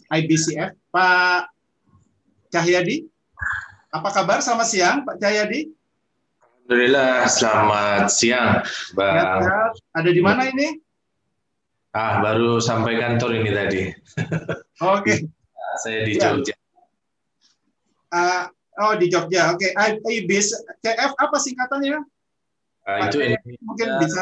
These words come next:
Speaker 1: sampaikan ke pemirsa T V kita.
Speaker 2: I B C F itu Indonesia Business Consultant Federation.
Speaker 1: Oke.
Speaker 2: Ah, merupakan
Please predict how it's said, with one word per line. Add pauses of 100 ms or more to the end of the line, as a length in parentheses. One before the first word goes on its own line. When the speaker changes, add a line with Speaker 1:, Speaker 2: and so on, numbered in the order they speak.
Speaker 1:
sampaikan
ke
pemirsa
T
V
kita. (720)
Speaker 2:
I
B
C
F (140)
itu
Indonesia
Business
Consultant
Federation. (560)
Speaker 1:
Oke.
Speaker 2:
Ah,
merupakan